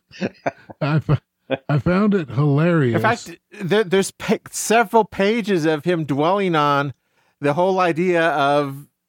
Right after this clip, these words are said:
Speaker 2: how, how, you know, the tree cat, tree cats and their, uh, human, you know, the, the relationships and, and, and how it impacts their relationships with people.
Speaker 1: Yeah.
Speaker 2: As well as
Speaker 1: Anyway,
Speaker 2: their stability.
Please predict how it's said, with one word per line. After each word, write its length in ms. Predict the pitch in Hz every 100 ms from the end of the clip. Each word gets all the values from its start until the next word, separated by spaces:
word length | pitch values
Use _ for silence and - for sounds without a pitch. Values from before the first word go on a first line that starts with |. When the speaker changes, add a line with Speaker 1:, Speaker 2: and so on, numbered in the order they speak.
| _ _
Speaker 2:
how, 340 | 208 165 170 175
how, 280 | - 170 175
you 220 | 160 196 170
know, 100 | 156
the 160 | 139
tree 260 | - 196 190
cat, 420 | - 175 170 - _
tree 160 | - 180
cats 480 | - 165 165 - 165
and 520 | 143 143 147 147 139
their, 540 | 151 127 131 131 131
uh, 240 | 131 123 120 _ _ _ _
human, 840 | - 180 170 160 160 156 156 131
you 80 | 175
know, 140 | 143 120
the, 100 | 139
the 200 | 147 131
relationships 720 | 139 143 143 - 147 156 -
and, 80 | 143
and, 260 | 143 139 139
and 280 | 135 135
how 240 | 131 147 143
it 280 | 143 110 -
impacts 540 | 135 - 151 147 -
their 260 | - 131 131
relationships 1000 | 139 123 151 139 143 143 143 127 143 -
with 160 | 135
people. 460 | - 147 180 110 101 _ _ _ _
Speaker 1:
Yeah. 300 | - 117 101 95 _ _ _ _
Speaker 2:
As 140 | 135 160
well 140 | 226
as 60 | 214
Speaker 1:
Anyway, 80 | 208
Speaker 2:
their 80 | 156
stability. 720 | 143 - 127 147 190 131 92